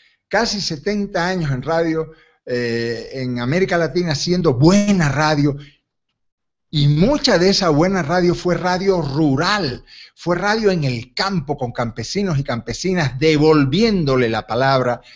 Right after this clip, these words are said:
a gente que fue silenciada, a indígenas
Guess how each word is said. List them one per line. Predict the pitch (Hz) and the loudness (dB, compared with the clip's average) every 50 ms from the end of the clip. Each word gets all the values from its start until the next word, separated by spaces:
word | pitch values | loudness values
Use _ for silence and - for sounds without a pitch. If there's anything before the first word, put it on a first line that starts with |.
| - _ _ _ _ _ _ | -20 _ _ _ _ _ _
a | 131 120 | -4 -4
gente | - - 160 156 151 151 147 131 - 143 | -4 -2 -2 0 0 0 -2 -4 -6 -4
que | - 120 107 | -4 -6 -6
fue | - - 131 131 135 135 131 123 - | -2 2 4 6 6 6 4 4 2
silenciada, | - - - 175 160 165 160 139 127 117 - - - 143 143 143 139 127 113 104 92 - _ _ - - _ _ _ _ - | -2 -2 -2 0 0 2 0 0 -2 -2 -4 -2 0 2 4 4 4 2 0 -2 -6 -10 _ _ -20 -20 _ _ _ _ -6
a | 131 131 131 131 | -2 -2 0 0
indígenas | 139 143 143 139 135 190 208 190 - - 139 135 135 147 156 151 - - - - | 0 0 2 2 2 2 0 0 -2 -4 -4 -4 -4 -4 -6 -8 -10 -14 -18 -20